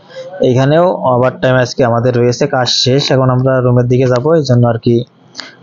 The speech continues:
সবকিছু গুছাচ্ছে আর কি। ওই যে আমাদের মোটা ভাই হলো মালাই, সবকিছু এই যে গুছাচ্ছে।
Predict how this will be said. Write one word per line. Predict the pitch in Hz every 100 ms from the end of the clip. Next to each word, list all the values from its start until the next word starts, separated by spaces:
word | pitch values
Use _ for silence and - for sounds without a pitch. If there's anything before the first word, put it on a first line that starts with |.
| -
সবকিছু | 131 131 120 131
গুছাচ্ছে | 123 117 117 -
আর | 113
কি। | 123 113 - _ -
ওই | 127
যে | 127
আমাদের | 127 120 127 127
মোটা | 127 123 120
ভাই | 117 123 139 135 - - - - - -
হলো | 123 123 123
মালাই, | 117 113 110 107 - - - - - - - - - -
সবকিছু | - 123 123 127
এই | 127
যে | 127
গুছাচ্ছে। | 123 113 123 - -